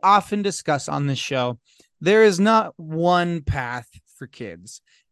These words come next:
And especially the last, I don't know, twenty, thirty, forty years or so, you, those university traditional degrees have been put on such a high pedestal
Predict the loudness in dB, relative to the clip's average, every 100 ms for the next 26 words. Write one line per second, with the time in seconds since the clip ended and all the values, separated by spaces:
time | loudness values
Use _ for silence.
0 | -10 -4 -2 -2 -4 -8 -10 -8 -4 -4
1 | -4 -6 -6 -2 0 0 0 -4 -12 -6
2 | -2 -2 -2 -4 -4 -6 -10 _ _ -16
3 | -4 -2 0 0 -2 -2 -4 -4 -2 0
4 | 0 -2 -4 -2 2 2 2 -2 -2 -2
5 | -4 -6 -2 0 0 -2 _ _ _ _
6 | _ -12 -12 2 2 2 0 2 2 2
7 | 2 2 0 -6 -6 -8 -10 _ _ -16
8 | -4 -2 2 4 4 4 2 2 0 0
9 | -2 -6 -16 -6 -4 0 0 2 0 -2
10 | -4 -2 -2 0 0 0 -2 -4 -4 -4
11 | -4 -2 -2 -2 -6 -6 -10 -12 -12